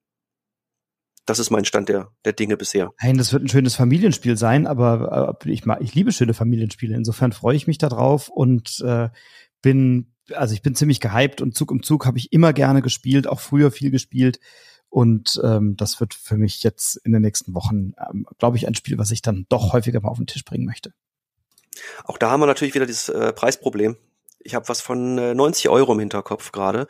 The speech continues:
Speaker 2: Ja,
Speaker 1: Das
Speaker 2: nein.
Speaker 1: ist natürlich für ein Legacy-Spiel schon eine Hausnummer mittlerweile.
Speaker 2: Absolut, ja. Und vielleicht eine zu große. Aber mal gucken. Wir, wir
Speaker 1: Ja.
Speaker 2: werden sehen. Ich will's auf jeden Fall mir angucken und, ähm, ja,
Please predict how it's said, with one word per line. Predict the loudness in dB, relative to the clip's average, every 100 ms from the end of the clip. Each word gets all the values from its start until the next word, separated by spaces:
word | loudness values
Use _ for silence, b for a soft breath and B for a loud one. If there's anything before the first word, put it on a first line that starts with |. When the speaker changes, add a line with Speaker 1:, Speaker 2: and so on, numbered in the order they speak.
| -10
Speaker 2:
Ja, | -10 -10
Speaker 1:
Das | -10
Speaker 2:
nein. | -6
Speaker 1:
ist | 0
natürlich | 0 0 -2
für |
ein | 2
Legacy-Spiel | 2 0 -6 -6 -4 -2
schon | 2
eine | 4
Hausnummer | 2 2 -2 -2
mittlerweile. | -4 -6 -4 -6 -10 _ _
Speaker 2:
Absolut, | -12 -10 -12 -14 -18 -20 _ _
ja. | -12 -12 _ _ _ B B B B
Und | -4 4
vielleicht | 6 6 4
eine | 0
zu | 0 -4
große. | -4 -8 0
Aber | 4 6
mal | 4
gucken. | 0 -12 -4
Wir, | 2 4 4 2
wir | 0
Speaker 1:
Ja. | 2
Speaker 2:
werden | 2 2
sehen. | 2 2 2
Ich | -2
will's | -4 -4
auf | -2
jeden | 0
Fall | 2 0
mir | 0
angucken | 0 -2 2 2 2
und, | 2 2 0 -6 -4
ähm, | -2 0 -2 -6 b b b b b -6
ja, | -6